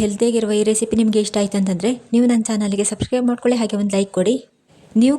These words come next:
ಕೂಡ ಈ ರೆಸಿಪಿಯನ್ನು ಮನೆಯಲ್ಲಿ ಒಂದು ಸಲ ಮಾಡ್ಕೊಂಡು ತಿಂದು ನೋಡಿ, ಎಲ್ಲರಿಗೂ ಇಷ್ಟ ಆಗ್ಬೋದು ಅಂದ್ಕೊಳ್ತೀನಿ. ಇದನ್ನು ಒಂದು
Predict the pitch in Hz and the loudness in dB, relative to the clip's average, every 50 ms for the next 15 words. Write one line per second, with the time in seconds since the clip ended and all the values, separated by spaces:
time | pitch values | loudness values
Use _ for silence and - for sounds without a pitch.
0 | 269 277 269 262 247 240 247 233 - 247 240 233 226 220 220 220 220 214 220 214 | 0 0 2 2 2 2 0 0 -2 0 0 0 0 2 2 0 0 0 0 0
1 | 220 220 214 220 202 202 208 208 214 - 208 208 - 220 202 202 202 190 185 233 | -2 -2 -2 0 0 0 2 0 0 0 0 0 0 0 0 0 0 0 0 0
2 | 262 - - 214 202 214 233 240 233 226 233 226 - 226 214 202 190 196 202 196 | -2 -2 -2 -2 0 0 0 0 2 0 0 -2 -2 -2 -4 -2 -2 -2 -2 -2
3 | 202 196 190 - 180 175 - 180 180 185 160 - - _ _ _ _ _ _ _ | -2 -2 -2 -4 -6 -4 -4 -4 -4 -6 -6 -8 -14 _ _ _ _ _ _ _
4 | _ - - - - 240 240 269 262 277 269 247 | _ -20 -14 -6 -2 -2 0 0 0 0 0 0